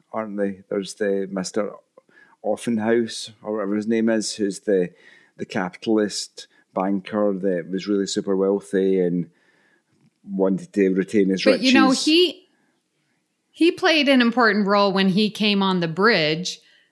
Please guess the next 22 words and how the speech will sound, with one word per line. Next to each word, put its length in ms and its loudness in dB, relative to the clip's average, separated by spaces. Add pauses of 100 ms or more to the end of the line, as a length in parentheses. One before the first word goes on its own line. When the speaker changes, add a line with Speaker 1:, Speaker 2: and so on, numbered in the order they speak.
(680)
Speaker 2:
and 220 0
was, 160 0
like, 500 -2
using, 640 2
again, 480 0
the 120 0
strategies 800 -2
of 140 -2
war. 320 2
It's 160 -4
like, 220 -10
"Well, 100 -6
he's 320 -4
lying," 480 -2
and, 440 -6 (680)
you 180 0
know, 200 0
and 160 -2
sort 260 0
of 160 -2
gave 320 0
that 380 -2